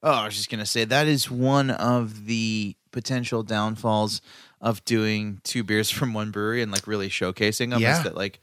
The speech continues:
Speaker 2: Yeah.
Speaker 1: one is significantly better, better, and it, um, detracts from your review of the second. And that's, I mean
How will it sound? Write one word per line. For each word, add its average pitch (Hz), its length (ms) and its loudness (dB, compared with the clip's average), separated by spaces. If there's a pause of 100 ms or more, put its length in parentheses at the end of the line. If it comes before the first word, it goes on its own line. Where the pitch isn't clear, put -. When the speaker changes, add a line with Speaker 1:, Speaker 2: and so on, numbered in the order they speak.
Speaker 2:
Yeah. 117 240 -4 (160)
Speaker 1:
one 127 360 4
is 117 120 0
significantly 101 680 -2
better, 95 560 0
better, 110 540 0 (180)
and 98 300 -2
it, 92 240 -2 (120)
um, 92 480 -6 (280)
detracts - 560 -2
from 98 380 -6
your 95 120 -8
review 92 280 -4
of 90 120 -10
the 101 80 -4
second. 98 420 0
And 95 160 -8
that's, - 300 -6 (600)
I 95 140 -6
mean 98 320 -4